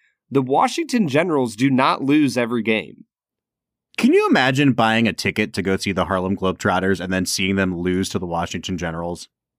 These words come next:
Speaker 1: I, I kind of would want to.
Speaker 2: Absolutely
Speaker 1: Like, I
Speaker 2: not.
Speaker 1: Like, I remember going, uh, to a Phillies game when I lived in Philadelphia, and, oh, what was his name? He was kind of a long-term journeyman pitcher.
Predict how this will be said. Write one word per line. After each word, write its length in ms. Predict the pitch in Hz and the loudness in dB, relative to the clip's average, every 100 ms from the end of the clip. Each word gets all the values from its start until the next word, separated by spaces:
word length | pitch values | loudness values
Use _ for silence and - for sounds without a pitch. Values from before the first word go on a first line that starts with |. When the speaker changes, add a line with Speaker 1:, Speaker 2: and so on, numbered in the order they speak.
| - | -2
Speaker 1:
I, 200 | 143 196 - | -2 -2 -6
I 140 | - 170 | -2 -2
kind 280 | - 180 453 427 | -2 -6 -2 -4
of 100 | 151 | -2
would 180 | 151 | -2
want 320 | 113 139 - - | 0 0 0 -6
to. 220 | - 82 | -10 -8
Speaker 2:
Absolutely 580 | - 143 175 175 143 127 | -2 -2 0 0 4 4
Speaker 1:
Like, 100 | 139 | 2
I 100 | 151 | 2
Speaker 2:
not. 320 | 98 92 87 - _ _ _ _ _ _ | 0 0 -2 -6 _ _ _ _ _ _
Speaker 1:
Like, 220 | 151 170 | 0 2
I 100 | 143 | 2
remember 340 | 185 254 240 185 | 0 0 0 0
going, 640 | 135 147 156 151 147 135 | 2 0 2 0 -2 -2
uh, 640 | 101 120 113 110 104 101 90 - | 2 4 4 4 0 -4 -6 0
to 180 | 147 131 | 4 4
a 60 | |
Phillies 480 | 127 - 190 175 113 | 2 0 2 2 2
game 240 | 113 104 | 2 2
when 100 | 104 | 2
I 80 | 104 | 2
lived 160 | 113 123 | 2 2
in 100 | 117 | 0
Philadelphia, 840 | 123 123 110 107 117 165 170 180 - _ _ _ _ - | 2 2 2 0 2 2 2 0 -4 _ _ _ _ 0
and, 560 | 135 127 127 123 120 - | 2 4 4 4 2 -2
oh, 200 | 147 139 | -6 -4
what 200 | 151 214 | -2 -2
was 140 | 160 | 0
his 160 | 131 101 | 0 0
name? 320 | 107 98 95 | -2 -2 0
He 100 | 170 | 0
was 140 | 320 | 0
kind 160 | - 220 | 0 0
of 60 | 165 | 2
a 40 | |
long-term 840 | 120 113 120 120 117 - 117 117 110 | 2 2 2 2 0 2 2 4 2
journeyman 480 | 110 113 107 104 | 2 2 2 0
pitcher. 540 | 90 117 - 95 95 | 0 -2 -2 -8 -12